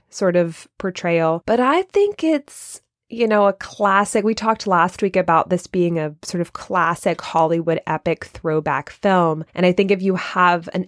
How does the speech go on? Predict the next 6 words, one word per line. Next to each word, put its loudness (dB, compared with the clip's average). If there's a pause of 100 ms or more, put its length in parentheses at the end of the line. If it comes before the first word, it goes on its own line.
epic 0
classic -2
throwback 0
Hollywood 0 (220)
timeless -2
film, -2